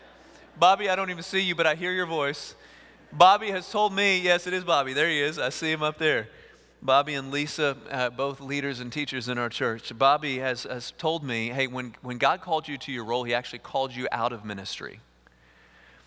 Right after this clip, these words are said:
That everyone out there, like, y'all are the ones on the front line of the ministry. That my role is to equip you for the work of ministry. Paul says that at one point. What's so good about, like, no, k-, keep, keep going and go back to his illustration in a second.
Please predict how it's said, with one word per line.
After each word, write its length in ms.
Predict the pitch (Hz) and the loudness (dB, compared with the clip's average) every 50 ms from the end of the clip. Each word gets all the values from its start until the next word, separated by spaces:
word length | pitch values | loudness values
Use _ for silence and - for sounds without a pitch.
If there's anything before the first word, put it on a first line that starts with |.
| _ _ _ _ | _ _ _ _
That 180 | - 151 - - | 4 4 4 4
everyone 500 | 160 180 214 190 226 226 208 196 185 175 | 0 -2 -2 -2 -6 -8 -6 -4 -4 -2
out 260 | 160 147 151 - 139 | -2 -2 -4 -4 -4
there, 280 | 123 147 165 175 160 - 123 | -2 -2 0 0 0 -2 -2
like, 280 | 135 139 135 - 123 | -4 -4 -4 -4 -2
y'all 300 | 127 185 190 214 240 240 | 2 2 4 4 4 2
are 80 | 233 220 | 2 2
the 100 | 175 165 | 2 0
ones 320 | 156 175 190 202 196 170 | 0 2 2 2 2 0
on 80 | 185 165 | -2 -2
the 100 | 160 151 | -2 -4
front 340 | 147 - - 185 190 165 151 | -4 -2 -2 -2 -2 -2 -2
line 360 | 160 165 185 208 202 175 156 | -2 0 0 2 0 0 -2
of 100 | 151 139 | -4 -4
the 80 | 170 170 | -4 -2
ministry. 720 | 175 202 214 240 233 - - - 214 180 139 107 90 - - _ _ _ - - - _ - | 0 0 2 2 0 0 -2 -2 -2 -2 -2 -4 -8 -12 -18 _ _ _ -20 -20 -8 _ 2
That 120 | 170 180 | 2 4
my 140 | 175 185 180 | 4 4 0
role 320 | 160 147 170 196 208 208 | 0 -2 -2 -2 -2 -2
is 100 | 202 170 | -2 -4
to 140 | - - 180 | -4 -6 -6
equip 380 | 151 147 - - 196 185 - - | -6 -6 -2 0 0 0 0 -2
you 360 | 143 127 139 170 208 233 247 | -10 -8 -4 -2 -2 -2 -2
for 140 | 202 185 190 | -2 0 2
the 100 | 175 196 | 2 2
work 260 | 180 196 214 226 214 | 4 4 2 2 2
of 100 | 220 190 | -2 -6
ministry. 360 | 175 175 143 120 - - 110 98 | -6 -6 -6 -6 -8 -8 -10 -6
Paul 200 | - 139 139 139 | -2 -2 -2 -2
says 220 | 143 175 170 160 | -2 -4 -4 -2
that 100 | 165 143 | -2 -4
at 80 | 127 117 | -4 -4
one 140 | 123 107 | -6 -8
point. 260 | 104 117 110 98 90 - _ _ _ _ _ _ _ _ _ _ _ _ _ - - _ _ _ - | -10 -10 -12 -12 -14 -16 _ _ _ _ _ _ _ _ _ _ _ _ _ -20 -20 _ _ _ -4
What's 180 | 151 170 180 | -2 -2 -2
so 180 | - - 202 190 | 0 -2 -2 -2
good 160 | 165 190 214 | 0 -2 -2
about, 220 | 220 190 - - - | -2 -2 -4 -4 -2
like, 180 | 151 147 - | -2 -2 -2
no, 80 | 165 165 | -4 -10
k-, 140 | - - 175 | -10 -10 -10
keep, 460 | - - 202 - - - - _ - | -8 -6 -8 -8 -8 -10 -18 _ -6
keep 140 | - 208 175 | -4 -2 2
going 180 | 180 190 185 180 | 2 2 2 2
and 100 | 175 151 | 0 -2
go 100 | 165 147 | -2 -2
back 380 | 127 - 165 160 185 185 - - | 2 4 4 4 2 0 -8 -10
to 80 | 170 | -10
his 120 | 160 147 147 | -10 -8 -6
illustration 520 | 165 156 147 - 175 160 160 151 - 143 | -6 -6 -4 -2 -2 -2 -2 -2 -4 -8
in 60 | 139 | -8
a 60 | 131 | -6
second. 400 | 131 - 160 147 147 - 123 117 | 0 2 2 2 2 -2 -10 -14